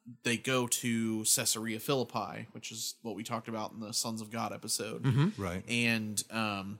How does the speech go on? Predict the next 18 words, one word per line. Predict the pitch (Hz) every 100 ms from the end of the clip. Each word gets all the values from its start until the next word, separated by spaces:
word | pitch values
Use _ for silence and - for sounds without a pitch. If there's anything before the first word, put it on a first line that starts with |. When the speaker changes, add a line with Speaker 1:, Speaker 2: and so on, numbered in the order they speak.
| -
Speaker 1:
that's | 107 -
where | 120 113
there | 107
was | 107
a | 107
place | - 107 101
that | 113
had | 107 104 101
the | 101
temple | - 117 113
to | - 110
Pan. | - 139 143 110 98 101 107 _ _ _ -
Well, | 101
Pan | - 131 120 117
is, | 107
like, | 123 110
a |
half | 120 - 117